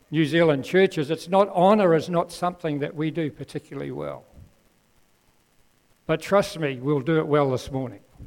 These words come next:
Is that all right with you? We'll do it well this morning. So I've got some questions for you,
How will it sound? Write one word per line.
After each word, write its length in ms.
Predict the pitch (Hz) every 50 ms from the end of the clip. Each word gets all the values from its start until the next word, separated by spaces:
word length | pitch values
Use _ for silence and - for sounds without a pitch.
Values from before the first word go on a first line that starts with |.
| - - - - - - _ _ _ _ _ _ _ _ _ _ - -
Is 80 | 139 131
that 140 | 143 143 147
all 60 | 147
right 140 | 151 160 160
with 160 | 143 143 143
you? 220 | 160 180 180 180 - _ _ _ - - - - - - _ _ _ _ _ -
We'll 120 | - 139 135
do 180 | 135 165 156
it 80 | 143 139
well 320 | 131 147 147 143 135 120
this 200 | 120 123 - -
morning. 340 | 135 135 135 123 107 107 - - - - - - - - - _ _ _ _ _ _ _ _ _ _ _ _ _ _ - _ _
So 300 | - - 185 196 202 190
I've 100 | 190 196
got 140 | 233 220 220
some 180 | - 185 160
questions 580 | - - 180 190 196 190 196 - 175 151 135 123
for 120 | - 143
you, 320 | 135 135 139 139 139 131